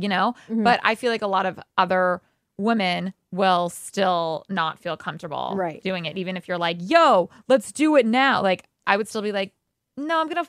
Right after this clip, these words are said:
Speaker 1: pretend I did something, flush the toilet, wash my hands, leave, and then come back, and
Speaker 2: There,
Speaker 1: hopefully no one
Speaker 2: there
Speaker 1: else
Speaker 2: are
Speaker 1: is there."
Speaker 2: times where it's like, I can't hold it, and I think there's, there's constant people coming in and out, so I just start watching a video on my phone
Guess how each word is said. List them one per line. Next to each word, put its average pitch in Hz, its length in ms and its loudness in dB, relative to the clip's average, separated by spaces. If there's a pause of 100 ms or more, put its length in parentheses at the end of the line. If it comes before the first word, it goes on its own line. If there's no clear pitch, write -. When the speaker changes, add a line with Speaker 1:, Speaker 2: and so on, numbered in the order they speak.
Speaker 1:
pretend 302 440 -4
I 285 80 0
did 262 180 -8
something, 269 340 -4
flush 262 280 -2
the 254 80 -8
toilet, 233 420 -4
wash 220 240 -2
my 214 120 -8
hands, 208 280 -6
leave, 190 260 -6
and 185 80 -8
then 180 120 -8
come 180 240 -4
back, 170 240 2
and 175 100 -2
Speaker 2:
There, 269 140 8
Speaker 1:
hopefully 381 180 2
no 160 80 -4
one 240 100 4
Speaker 2:
there 330 120 6
Speaker 1:
else 330 80 6
Speaker 2:
are - 20 -4
Speaker 1:
is 160 60 -4
there." 254 80 8
Speaker 2:
times 214 260 6
where 185 120 4
it's 190 100 -2
like, 185 160 -4
I 247 180 -2
can't 285 240 0
hold 202 180 2
it, 185 120 4
and 185 160 -2
I 185 100 0
think 220 220 0
there's, 208 180 0
there's 190 300 -4
constant 220 460 -4
people 208 260 -4
coming 196 260 -4
in 180 120 -4
and 170 120 -4
out, 151 300 -12
so 170 100 -6
I 170 80 0
just 180 160 -6
start 170 200 -4
watching 175 340 -6
a - 20 0
video 87 280 -8
on 73 60 -8
my 71 120 -8
phone - 400 -10